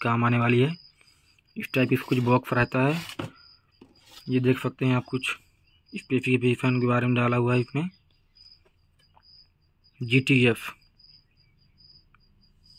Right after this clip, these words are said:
इसका model number आप देख सकते हैं, टीके छः सौ, Dynamic for, for vocals mic है ये।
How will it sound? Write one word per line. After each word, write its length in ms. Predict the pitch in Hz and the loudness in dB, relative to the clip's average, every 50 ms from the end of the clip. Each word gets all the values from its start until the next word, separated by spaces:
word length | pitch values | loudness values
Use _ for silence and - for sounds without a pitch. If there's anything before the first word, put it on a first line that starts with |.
| - _ _ _ _ _ _ - - - - - _ - - - - _ _ _ - - _ _ _ _ _ _ _ - - - - _ _ _ _ _ _ _ _ _ _ _ _ - - - _ _ - - - - | -20 _ _ _ _ _ _ -20 -20 -20 -20 -20 _ -20 -20 -20 -20 _ _ _ -20 -20 _ _ _ _ _ _ _ -20 -20 -20 -20 _ _ _ _ _ _ _ _ _ _ _ _ -20 -20 -20 _ _ -20 -20 -6 -4
इसका 220 | - - - 139 | -2 0 2 2
model 240 | 139 139 135 127 135 | 4 4 4 4 4
number 300 | 139 135 135 135 135 131 | 4 6 6 6 6 6
आप 80 | 131 127 | 6 4
देख 240 | 127 131 131 127 - | 4 2 2 2 0
सकते 280 | 131 - - - 139 | -2 -4 -2 -2 0
हैं, 200 | 131 135 147 175 196 190 - - - - - - - - - - - - - - - | 2 2 2 2 -2 -4 -8 -16 -20 -20 -20 -20 -20 -20 -20 -20 -20 -20 -20 -18 -4
टीके 300 | - 135 131 117 - 151 | 0 0 0 4 4 2
छः 240 | 143 - - 143 135 127 | 4 6 6 6 6 6
सौ, 200 | - - 113 110 107 117 - _ _ _ _ _ _ _ _ _ _ | 2 -2 -4 -4 -4 -8 -14 _ _ _ _ _ _ _ _ _ _
Dynamic 560 | 131 127 135 135 135 135 135 139 143 151 - - | -2 2 4 4 6 6 4 4 4 2 0 -4
for, 260 | - 131 131 143 147 156 - - - - - _ _ _ _ - - | 0 4 4 6 6 4 2 -2 -12 -20 -20 _ _ _ _ -6 -2
for 140 | 131 143 147 139 | 2 2 2 4
vocals 440 | 131 135 131 131 - 151 139 - | 4 4 4 6 6 4 4 6
mic 320 | 131 123 120 120 110 - 123 | 4 2 2 2 2 0 -2
है 60 | 117 | -2
ये। 160 | 117 117 117 | 0 -2 -2